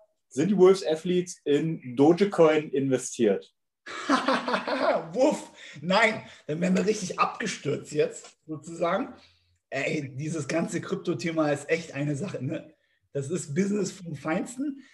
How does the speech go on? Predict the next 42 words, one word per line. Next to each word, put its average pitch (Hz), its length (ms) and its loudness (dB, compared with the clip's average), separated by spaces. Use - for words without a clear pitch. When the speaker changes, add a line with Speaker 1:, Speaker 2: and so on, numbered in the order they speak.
Speaker 2:
Ich - 120 -8
spiele 240 200 0
so 226 60 0
ein 214 80 2
bisschen 220 240 0
mit 208 160 0
Ethereum 220 640 0
selber, 196 560 2
persönlich. 180 640 -6
Ähm, 180 420 0
kann 208 160 -6
mich 202 180 -2
aber 165 220 6
erinnern, 190 300 2
dass 151 200 -4
ich 175 140 -8
vor 165 420 2
zwei 175 300 -2
Jahren, 180 380 0
vor 185 300 -4
dem 180 140 0
ersten - 840 -8
Bitcoin-Run, 170 1000 -4
vor 170 180 0
dieser 165 260 0
Rallye 196 300 -2
damals, 240 380 -6
kannst 180 220 -8
du 190 60 -10
dich 175 120 -10
erinnern, 185 300 -2
wo 185 40 -4
der 170 100 0
Bitcoin 190 400 -4
so 185 120 0
in 175 80 0
die 175 60 0
Höhe 208 140 0
geschossen 240 420 -6
ist, 233 120 -8
auf 151 120 -12
sechzehntausend? 175 800 -6